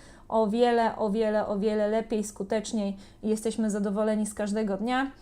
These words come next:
Przestajemy narzekać i cieszyć się tym, co mamy. Także, kochani, dziękuję, że wytrwaliście do końca, że mam nadzieję, że daje Wam to wartość i, i życzę Wam takiego,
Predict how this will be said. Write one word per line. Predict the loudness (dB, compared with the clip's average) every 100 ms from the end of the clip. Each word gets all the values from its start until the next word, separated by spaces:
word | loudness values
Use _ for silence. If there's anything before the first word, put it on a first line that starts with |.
| -20 -20 -12
Przestajemy | -10 -4 -2 0 0
narzekać | 2 2 4 2 0
i | -4
cieszyć | -8 -10 -10
się | -10 -10 -4
tym, | -4
co | -2
mamy. | -4 -4 -8 -14 -20 -20 -20 -20 -20 -12 -2
Także, | 2 2 6
kochani, | 6 6 4 4 2 0 -4 -20 -20 -20 -20 -20 -20 -18 0
dziękuję, | 4 4 4 4
że | 6
wytrwaliście | 4 2 4 2 2 0 0
do | 4
końca, | 4 4 2 2 2 4
że | 2 2
mam | 2 2 4 4 4
nadzieję, | 2 2 2
że | 4
daje | 4 4
Wam | 2 2
to | 2
wartość | 4 4 4 2 2 0
i, | -4 -4
i | -2 0 2 2 0 -2 -10 -20 -20 -20 -20 -20 -8 -2
życzę | 0 0 -2
Wam | -2 -2 -4 -8 -16 -20 -20 -20 -20 -20 -20 -20 -20 -20 -20 -20 -20 -8
takiego, | -4 0 2 4 6 4 0